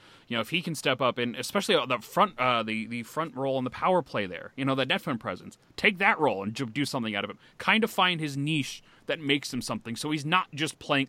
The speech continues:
up and down the lineup like he was last year. You know, there were nights where he was on the fourth line playing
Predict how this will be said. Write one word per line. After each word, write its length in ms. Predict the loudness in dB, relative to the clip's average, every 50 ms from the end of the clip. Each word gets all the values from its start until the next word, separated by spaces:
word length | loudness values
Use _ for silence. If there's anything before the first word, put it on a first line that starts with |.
| 0 0
up 160 | 0 0 0
and 100 | 2 6
down 200 | 6 8 8 6
the 80 | 4
lineup 320 | 2 2 2 2 2 0 -2
like 100 | -4 -6
he 80 | -4
was 160 | -4 -4 -4 -4
last 320 | -6 -8 -8 -10 -12 -16
year. 160 | -18 -20 -20 _ _ -20 -20 -20 -20 _
You 80 | -8 -4
know, 120 | -4 -2
there 120 | 0 0 0
were 60 | 0
nights 440 | -2 0 0 0 0 0 -2 -2 -2
where 80 | -2
he 80 | 0 0
was 100 | 0 0
on 80 | 0 -2
the 80 | -2
fourth 300 | -2 0 0 0 0 2
line 180 | 0 0 0 0
playing 380 | 0 0 2 2 2 0 -2